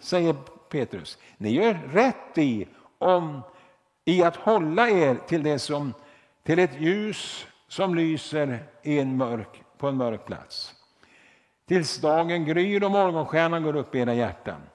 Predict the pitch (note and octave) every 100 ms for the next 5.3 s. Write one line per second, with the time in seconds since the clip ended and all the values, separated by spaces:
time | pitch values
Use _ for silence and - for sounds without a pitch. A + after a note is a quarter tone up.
0 | _ _ - B2 C#3+ C#3 - C3+ D3 B3+
1 | B3 A#3+ - G#3+ G#3 G#3+ G3 - E3+ F#3+
2 | F#3 F#3 F#3 F3 F#3+ G3 F3+ F#3+ F3+ F#3
3 | F#3 F3+ F3 F3+ D#3 E3+ F3 - F3 F#3+
4 | F3+ F3 E3+ F3 D#3 D#3+ D#3+ C3+ - B2
5 | A#2 A#2 G#2